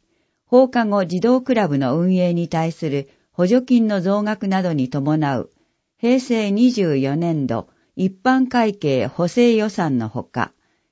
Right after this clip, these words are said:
平成二十三年度企業会計決算認定議案などを審議しました。会議日程については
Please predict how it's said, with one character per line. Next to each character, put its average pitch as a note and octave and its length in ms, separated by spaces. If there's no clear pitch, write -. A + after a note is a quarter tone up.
平 B3+ 240
成 A#3+ 280
二 A#3+ 180
十 F3+ 240
三 G3+ 340
年 F3+ 260
度 C3 220
企 A3+ 240
業 C4+ 200
会 A#3 280
計 C#3+ 420
決 B3 220
算 D3+ 360
認 A3 260
定 G3+ 240
議 F#3+ 220
案 D3 200
な D#3 140
ど C3 220
を D2 100
審 F3 300
議 B2+ 100
し - 140
ま A#2+ 140
し - 140
た。 - 180
会 B3 240
議 C#4 140
日 B3 260
程 D3+ 180
に C#3 140
つ F3 160
い D#3 100
て C3+ 160
は A#2 200